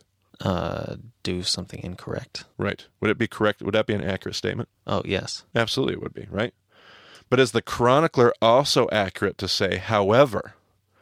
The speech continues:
Speaker 2: there was something much larger, there was a much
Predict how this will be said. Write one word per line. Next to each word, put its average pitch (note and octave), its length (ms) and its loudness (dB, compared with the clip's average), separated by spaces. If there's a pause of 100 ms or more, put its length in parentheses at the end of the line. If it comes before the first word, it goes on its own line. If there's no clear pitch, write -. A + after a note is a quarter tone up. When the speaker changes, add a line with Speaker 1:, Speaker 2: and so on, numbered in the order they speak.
(320)
Speaker 2:
there A2+ 160 6
was G#2+ 140 2
something D3+ 640 0 (240)
much A2+ 440 0
larger, A#2+ 800 2
there G#2 160 -2
was G2+ 140 0
a G#2 60 2
much A2+ 260 -2